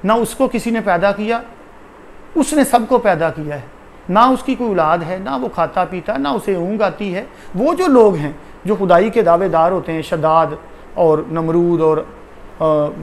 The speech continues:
दूसरा फ़िरौन वगैरह या आज के अमरूद वगैरह जो भी हैं, लेकिन वो खाते भी हैं, उन-, उन्हें मौत भी आनी है, वो पहनते भी हैं,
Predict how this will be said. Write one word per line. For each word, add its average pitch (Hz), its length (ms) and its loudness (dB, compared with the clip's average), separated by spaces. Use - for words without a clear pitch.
दूसरा 170 320 -2
फ़िरौन 202 360 4
वगैरह 175 380 2
या 190 120 6
आज 185 220 8
के 214 140 2
अमरूद 180 340 0
वगैरह 170 340 2
जो 220 180 2
भी 240 140 0
हैं, 180 220 -4
लेकिन 277 520 6
वो 214 100 0
खाते 196 380 4
भी 226 160 2
हैं, 190 140 -6
उन-, 269 480 6
उन्हें 247 140 6
मौत 190 300 4
भी 233 160 2
आनी 214 260 2
है, 190 180 -4
वो 240 80 4
पहनते 240 480 4
भी 226 140 2
हैं, 190 200 -4